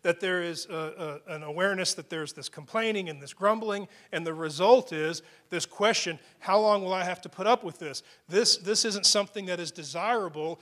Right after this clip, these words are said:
This isn't enjoyable. This isn't something that I'm waking up in the morning and thinking, 'Man, I can't wait to get chewed out this morning.'" Right? This is not, uh, enjoyable. This, this actually causes there to be the, the seed planted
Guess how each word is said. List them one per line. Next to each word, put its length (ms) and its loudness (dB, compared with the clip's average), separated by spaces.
This 220 6
isn't 240 0
enjoyable. 840 -2
This 200 2
isn't 200 -2
something 400 -2
that 100 -2
I'm 140 -2
waking 320 -4
up 160 0
in 80 -8
the 60 -10
morning 320 -6
and 100 -12
thinking, 400 -6
'Man, 320 2
I 60 -2
can't 240 -6
wait 160 -2
to 80 -16
get 140 -4
chewed 260 -4
out 180 4
this 180 -8
morning.'" 400 -6
Right? 460 0
This 260 2
is 180 -4
not, 480 6
uh, 80 -6
enjoyable. 640 0
This, 280 -4
this 340 2
actually 560 0
causes 400 4
there 160 6
to 80 -8
be 220 -4
the, 220 2
the 120 -4
seed 400 0
planted 500 0